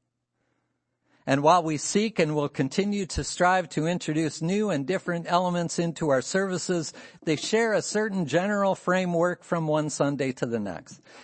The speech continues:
If it were about hearing a unique message, you could rightly say, "Yep, I heard you," and move on. If it were just about seeing a performance, you could understandably check it off your list as a been there,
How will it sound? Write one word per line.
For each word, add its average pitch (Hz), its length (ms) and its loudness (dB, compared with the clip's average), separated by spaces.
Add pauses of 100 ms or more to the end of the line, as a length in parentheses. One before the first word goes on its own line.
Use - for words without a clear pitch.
If 156 180 2
it 208 140 0
were 208 200 2
about 156 300 2
hearing 190 500 -2
a 127 140 2
unique 127 680 0 (260)
message, 196 580 2
you 170 100 -2
could 139 220 -4
rightly 175 360 0
say, 151 260 -2
"Yep, 151 440 0
I 156 200 4
heard 175 260 0
you," 165 200 0 (120)
and 131 220 -2
move 156 220 -2
on. 151 280 -2 (2250)
If 135 180 0
it 208 80 6
were 196 160 2
just 214 340 2
about 180 260 2
seeing 220 280 0
a 190 60 -2
performance, 214 720 0
you 185 100 -2
could 160 200 -2
understandably 190 1040 0
check 190 320 2
it 180 80 2
off 160 240 2
your 139 160 0
list 165 400 0
as 139 160 0
a 117 80 2
been 175 320 -2
there, 165 280 0